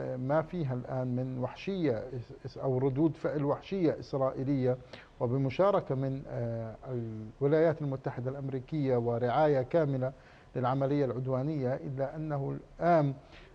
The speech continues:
آه، أعتقد الفرصة الأكبر، آه، لدى الشعب الفلسطيني لحصاد سياسي قوي، خصوصًا بعدما قدم الشعب الفلسطيني في قطاع غزة،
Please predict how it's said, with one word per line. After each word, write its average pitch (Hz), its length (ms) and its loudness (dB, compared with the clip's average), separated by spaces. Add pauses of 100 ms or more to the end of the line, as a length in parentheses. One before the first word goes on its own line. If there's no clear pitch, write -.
(100)
آه، 127 280 2
أعتقد 165 480 2
الفرصة 175 500 0
الأكبر، 139 640 0
آه، 120 300 -2
لدى 135 420 2
الشعب 139 380 0
الفلسطيني 139 1120 -2 (540)
لحصاد 135 640 2
سياسي 147 680 2
قوي، 165 300 4
خصوصًا 170 500 0
بعدما 135 520 2 (100)
قدم 151 320 2
الشعب 120 340 -2
الفلسطيني 123 560 -4
في 131 120 -6
قطاع 127 340 0
غزة، 131 420 2